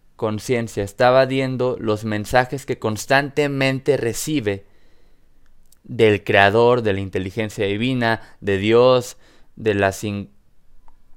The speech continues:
no sé cómo decirlo, de las sincronías que hay en el día a día, las está evadiendo. ¿Por qué?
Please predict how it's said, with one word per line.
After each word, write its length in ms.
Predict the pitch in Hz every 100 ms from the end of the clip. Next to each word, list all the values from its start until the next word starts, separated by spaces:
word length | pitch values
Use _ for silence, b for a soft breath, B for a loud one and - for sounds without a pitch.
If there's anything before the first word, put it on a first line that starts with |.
| -
no 220 | - 110
sé 420 | 113 - - - 117
cómo 240 | 139 143
decirlo, 340 | 120 131 170
de 80 | 147
las 140 | 117 -
sincronías 640 | 110 113 110 131 160 160
que 120 | -
hay 160 | 143 151
en 120 | 147
el 160 | 123 110
día 200 | 143 151
a 40 |
día, 320 | 131 165 156 B B B B _ - _
las 200 | 131 -
está 240 | 120 170
evadiendo. 800 | 175 180 165 175 185 170 117 101 - - - - _ -
¿Por 240 | 110 107
qué? 320 | - 127 -